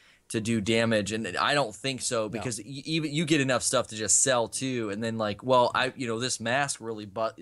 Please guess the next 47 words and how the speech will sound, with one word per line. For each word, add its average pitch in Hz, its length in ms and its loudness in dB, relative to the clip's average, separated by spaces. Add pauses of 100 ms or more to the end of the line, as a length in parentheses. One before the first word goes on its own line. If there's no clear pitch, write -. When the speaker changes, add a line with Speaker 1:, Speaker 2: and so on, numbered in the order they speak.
(100)
Speaker 1:
I 135 160 2
bought 127 340 0
something 123 300 -4
today, 120 240 -2
and 139 80 -2
I - 20 -2
was 104 80 -6
like, 98 100 -10
"Holy 170 360 -4
smokes, 139 420 0
this 151 140 2
is 131 120 2
a 113 60 0
huge 147 480 -4
boost," 147 420 4
and 127 80 -2
it's 120 120 -4
just - 160 0
a 98 80 -2
mask, 113 580 2
Speaker 2:
Right. 104 140 -6 (320)
Speaker 1:
but 131 100 4
I 127 120 6
had 143 200 0
tons 143 240 -4
of 104 80 -10
money 131 240 -4
'cause 113 140 -8
I 123 60 2
had 120 100 -2
just 110 160 -10
been 110 180 -8 (380)
doing 139 200 2
the 127 120 2
Diablo, 123 580 2
right? 113 360 0 (260)
You 110 120 -2
loot, 123 360 0
you 110 80 -4
dump 104 260 2
and 95 100 -8
sell, 110 320 2
you 95 140 -6
loot, 113 260 -4
you 95 80 -6
dump 101 220 -2
and 90 100 -6